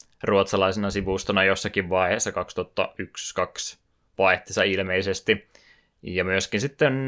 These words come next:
mobiilialustoille jonkin verran pelejä tekevät, eli semmoista vähän kevyempää materiaalia, mitä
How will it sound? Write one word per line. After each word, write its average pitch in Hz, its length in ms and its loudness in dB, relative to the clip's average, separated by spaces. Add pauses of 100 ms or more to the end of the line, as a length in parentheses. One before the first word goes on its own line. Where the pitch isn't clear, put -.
(340)
mobiilialustoille 101 1120 2
jonkin 95 300 -2
verran 98 220 0
pelejä 95 260 2
tekevät, 98 420 -2
eli - 140 -4
semmoista 127 360 0
vähän 113 180 4
kevyempää 95 680 2
materiaalia, 95 640 0
mitä 95 400 -4